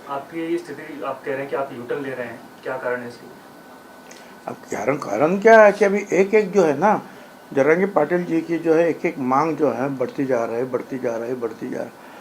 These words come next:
Speaker 2: और हमारे जो सरकार के जो है मंत्रीगण जो है बेचारे आते हैं, जाते हैं, चर्चा करते हैं, चर्चा करते हैं। तो इससे अच्छा है कि जो वो बोले वो मान लो, ख़त्म करो। वो बोले ये करो तो एक,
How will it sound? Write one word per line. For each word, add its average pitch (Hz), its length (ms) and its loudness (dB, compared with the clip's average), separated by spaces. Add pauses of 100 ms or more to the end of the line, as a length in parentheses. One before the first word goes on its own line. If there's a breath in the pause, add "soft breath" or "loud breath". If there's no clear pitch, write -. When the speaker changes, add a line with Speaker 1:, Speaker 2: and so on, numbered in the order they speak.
(260 loud breath)
Speaker 2:
और 190 160 6
हमारे 151 400 0
जो 202 140 -2
सरकार 156 420 2
के 160 160 -6
जो 160 160 2
है 147 200 2
मंत्रीगण 147 440 2
जो 135 200 2
है 131 160 -2 (480 loud breath)
बेचारे 143 320 4
आते 135 260 4
हैं, 135 260 2
जाते 127 300 0
हैं, 123 180 0
चर्चा 131 340 -2
करते 123 300 -6
हैं, 120 120 -6
चर्चा 127 300 -4
करते 131 320 -10
हैं। 117 240 -10 (560 loud breath)
तो 226 260 10
इससे 208 340 2
अच्छा 196 300 4
है 208 140 10
कि 208 160 2
जो 208 220 10
वो 220 260 10
बोले 180 320 6
वो 214 200 10 (380)
मान 135 520 6
लो, 110 80 -6
ख़त्म 180 320 2
करो। 113 280 -10 (1000 soft breath)
वो 214 140 8
बोले 208 260 6
ये 196 180 12
करो 226 240 8
तो 226 120 8
एक, 196 180 6